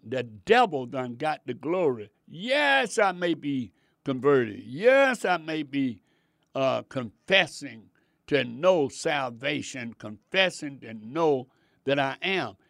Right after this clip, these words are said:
And some of you are like that today. It, it, it's no different than how I see, how I hear every film just about.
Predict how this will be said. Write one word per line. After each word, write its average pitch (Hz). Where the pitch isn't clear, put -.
And 123
some 185
of 180
you 190
are 156
like 170
that 170
today. 170
It, 151
it, 147
it's 135
no 170
different 156
than 135
how 160
I 165
see, 175
how 135
I 120
hear 147
every 165
film 170
just 123
about. 123